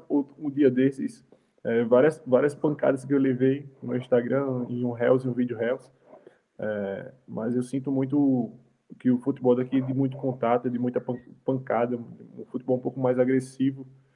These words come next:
e os árbitros aqui, eles deixam muito o jogo correr. E eu acredito que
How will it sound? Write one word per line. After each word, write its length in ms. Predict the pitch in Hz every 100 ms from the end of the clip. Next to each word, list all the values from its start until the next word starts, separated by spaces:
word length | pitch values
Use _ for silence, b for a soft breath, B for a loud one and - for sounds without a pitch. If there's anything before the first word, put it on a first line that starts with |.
| _ _ _
e 580 | 120 117 117 117 117 117
os 240 | 135 139 127
árbitros 420 | 131 135 135 151
aqui, 200 | 143 143
eles 160 | 147 151
deixam 260 | 160 208
muito 260 | 185 180 202
o 40 |
jogo 200 | 160 139
correr. 360 | 127 113 110 104 _ _ _ _ _ _ _ -
E 100 | -
eu 80 | 123
acredito 440 | 131 135 131 135
que 560 | 139 147 147 139 139